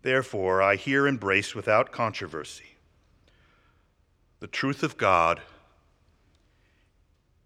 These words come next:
in which I may safely rest. I rather experience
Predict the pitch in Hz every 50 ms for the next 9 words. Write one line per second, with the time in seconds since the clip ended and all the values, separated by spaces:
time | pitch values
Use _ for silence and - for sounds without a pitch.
0 | _ _ _ _ _ _ _ _ _ - 107 104 104 107 110 107 - - - -
1 | - _ _ _ _ _ _ _ _ _ _ _ - 104 104 104 101 98 95 92
2 | - - - 95 92 87 - 92 90 82 78 80 73 69 - - - - - _
3 | _ _ _ _ _ _ _ _ _ _ _ _ _ _ _ _ _ _ _ _
4 | _ _ _ _ _ _ _ _ _ _ _ _ _ _ _ _ _ _ _ _
5 | _ _ _ _ _ _ _ _ _ _ _ - 117 117 113 123 127 127 123 123
6 | 117 107 - - - - 208 208 185 135 101 98 110 120 - - - - -